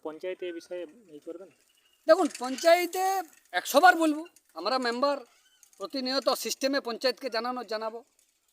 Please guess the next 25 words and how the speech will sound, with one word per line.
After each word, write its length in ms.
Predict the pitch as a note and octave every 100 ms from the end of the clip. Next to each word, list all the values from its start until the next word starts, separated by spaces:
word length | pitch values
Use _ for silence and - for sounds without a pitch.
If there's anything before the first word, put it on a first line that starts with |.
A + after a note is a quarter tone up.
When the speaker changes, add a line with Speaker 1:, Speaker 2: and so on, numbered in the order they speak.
| _ _
Speaker 2:
তবে 140 | B3+
অরণ্য 380 | C#4+ D4 E4+ F4
রোদন, 380 | E4 C4+ A3+ C3 _ _
আমরা 280 | - A3 D4+
অপেক্ষায় 400 | C#4 C#4+ D4 D#4
আছি 300 | C#4+ D#4+ F4 - _ _ _ -
এই 100 | G#3
ছাব্বিশে। 580 | G#3+ G#3+ C#4 D4+ E4+ E4+ _ _ _ _ _ _ _ _
আপনাদের 400 | - A#3 C#4+ C4
চ্যানেলের 240 | A#3 C4 D4
মাধ্যমে 300 | D4 D4+ C4+
মানুষকে 360 | C#4 F4+ -
বলবো, 360 | D#4+ C4+ G3 C#3 - _ _ _ _ _ _ _
এই 240 | G#3 D4 D#4+
অত্যাচার 380 | - F4+ F4+ F4
থেকে 180 | E4+
মুক্তির 360 | E4 E4 - F4
একটাই 260 | D#4 - D#4
পথ, 200 | C#4 A3+ - _ _ _ _ _ _ _ _ _ -
ইয়াদিকে 300 | A#3 A#3+ A3+
বিসর্জন 520 | A3 B3 F#3+ F3 C3+
দেন। 180 | A#2+ - _ _ _ _ _ _ _ _ _ _ _ _ _ _ _
পরিষ্কার 420 | - C#4+ - E4 D4+
পঞ্চায়েত 420 | C#4+ C#4+ D#4 D#4+
পাবেন, 360 | - D#4 E4 D4+